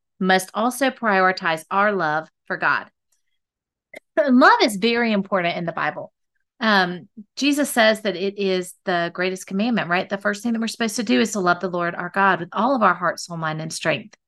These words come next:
And if we want our children to do that, then we need to love him that much as well. And the second commandment that he gives is that we are to love others. And that's the part that we're actually gonna be talking about today. This is from chapter fifteen in my book, Putting Others First.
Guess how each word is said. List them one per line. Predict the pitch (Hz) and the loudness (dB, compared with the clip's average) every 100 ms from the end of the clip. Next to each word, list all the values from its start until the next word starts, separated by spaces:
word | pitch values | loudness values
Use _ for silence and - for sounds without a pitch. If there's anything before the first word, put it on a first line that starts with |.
| _ _ _ _ - - - | _ _ _ _ -20 -20 -2
And | 233 233 | 6 6
if | 208 | 8
we | 269 | 4
want | 294 262 | 6 6
our | 226 | 4
children | - 294 359 302 | 2 2 2 2
to | 214 | 0
do | 175 165 | 0 0
that, | 160 160 165 | 2 2 2
then | 180 180 | 0 2
we | 226 | 4
need | 240 196 | 4 2
to | 190 | -2
love | 170 156 151 | -4 -4 -4
him | 175 160 | -4 -2
that | 160 | -4
much | 160 160 | -6 -6
as | 160 - | -8 -2
well. | 170 156 147 170 _ - - - - | 2 2 0 -6 _ -20 -20 -20 -6
And | 254 262 | 4 6
the | |
second | 294 330 339 466 | 6 6 4 2
commandment | 415 302 240 208 | 0 4 6 6
that | 202 | 6
he | 190 180 | 4 4
gives | 196 170 170 | 4 2 0
is | 170 | -4
that | 190 185 | -4 -2
we | 202 | -2
are | 202 | -2
to | 202 196 | -2 0
love | 175 165 - | 0 0 -2
others. | 185 160 156 - - - - - - | -4 -2 -2 -4 -10 -16 -20 -20 -10
And | - 240 | 2 6
that's | 285 370 - | 6 4 0
the | 466 | 0
part | 339 294 | 4 4
that | 285 | 4
we're | 247 | 2
actually | 233 220 226 | 0 -2 -6
gonna | 214 202 | -2 -2
be | 185 | -2
talking | 185 190 190 190 | 0 0 0 -2
about | 175 170 - | -2 -2 -2
today. | 180 170 147 160 - | -2 2 2 0 -4
This | 254 285 | -4 -4
is | |
from | 262 226 | -4 2
chapter | 226 208 196 | 2 2 -2
fifteen | 196 - 214 196 | -4 -4 0 0
in | |
my | 175 | 2
book, | 165 175 - | 0 0 -2
Putting | 214 208 | 0 0
Others | 180 170 - | 2 -2 -4
First. | 170 160 - _ | -2 -2 -4 _